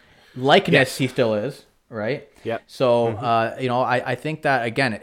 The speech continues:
Speaker 1: competition is only good when it comes to these things, right? In the few years that, um, you know, M L B games were only one developer and there was no sort of direct competition, right? The quality drops,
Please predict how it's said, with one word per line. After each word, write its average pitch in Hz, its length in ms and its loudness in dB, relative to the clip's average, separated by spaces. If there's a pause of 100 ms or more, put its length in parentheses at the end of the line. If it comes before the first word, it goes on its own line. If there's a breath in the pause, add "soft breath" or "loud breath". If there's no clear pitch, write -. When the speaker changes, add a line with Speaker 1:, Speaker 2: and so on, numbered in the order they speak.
(120)
Speaker 1:
competition 135 520 -4
is 120 120 -6
only 117 220 -4
good 107 320 -6 (160)
when 113 120 -12
it 107 60 -10
comes 113 220 -10
to 120 60 -10
these 113 160 -8
things, 120 280 -8
right? 107 220 -2
In 117 120 -10
the 110 60 -8
few 139 200 -6
years 120 380 0
that, 107 340 -2 (380 soft breath)
um, 101 540 -4
you 117 100 -12
know, 104 60 -6
M 113 200 -4
L 104 100 -2
B 110 180 -4
games 104 380 -6
were 101 120 -4
only 104 200 -4
one 101 200 -6
developer 101 540 -4
and 101 100 -8
there 95 80 -8
was 101 160 -10
no 110 180 -4
sort 107 320 -4
of 101 240 -4 (360 soft breath)
direct 113 300 -2
competition, 110 640 -6
right? 110 220 -2
The 120 120 -6
quality 156 440 0
drops, 90 500 -8